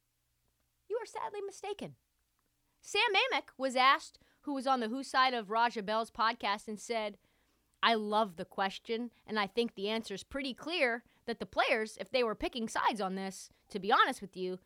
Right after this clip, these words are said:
they'd be on Nate McMillan's side." I like Trae Young as a player. Mm, do I? I don't know. Sometimes. <laughs> But I don't know how I feel about him as a person,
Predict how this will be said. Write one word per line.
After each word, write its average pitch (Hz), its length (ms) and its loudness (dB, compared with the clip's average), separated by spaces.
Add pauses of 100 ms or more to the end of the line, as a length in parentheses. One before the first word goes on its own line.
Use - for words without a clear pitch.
(120)
they'd 202 220 -4
be 220 120 0
on 190 180 0
Nate 185 180 -6
McMillan's 156 520 -12
side." 135 300 -12 (2000)
I 254 60 -4
like 220 280 0
Trae 180 220 -4
Young 175 460 -4 (480)
as 165 160 -8
a 170 60 -12
player. 185 400 -6 (1080)
Mm, 480 460 -6 (1000)
do 453 140 -4
I? 381 300 -4 (960)
I 240 60 -8
don't 160 200 -8
know. 156 280 -12 (280)
Sometimes. 453 880 4
<laughs> - 760 -10 (420)
But 370 220 12
I - 800 -4
don't 466 260 12
know 392 60 12
how 359 80 12
I 330 100 10
feel 339 220 8
about 330 240 10
him 320 100 4
as 269 140 4
a 226 40 -6
person, 285 520 2